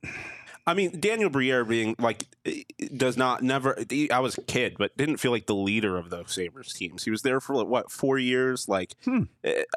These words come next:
Speaker 1: I don't, I don't know. He was the star. Like, him and Drury were the, the faces, but, uh,
Speaker 2: Interesting.
Speaker 1: I don't know.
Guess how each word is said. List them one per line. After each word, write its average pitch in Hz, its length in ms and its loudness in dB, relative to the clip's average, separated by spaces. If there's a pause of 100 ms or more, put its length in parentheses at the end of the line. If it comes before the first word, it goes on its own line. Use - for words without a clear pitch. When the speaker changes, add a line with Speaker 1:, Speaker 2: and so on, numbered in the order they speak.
(140)
Speaker 1:
I 127 180 2
don't, 147 240 -2
I 131 100 4
don't 135 140 0
know. 107 80 0
He 127 140 0
was 156 240 0
the 107 100 -4
star. 139 640 0 (180)
Like, 113 180 0
him 160 180 2
and 131 100 2
Drury 131 340 2
were 113 200 2
the, 98 240 0 (100)
the 92 220 -2
faces, 127 680 -2
but, 101 160 0
uh, - 120 -2
Speaker 2:
Interesting. 69 260 -4 (440)
Speaker 1:
I 127 160 2
don't 143 180 0
know. 117 560 2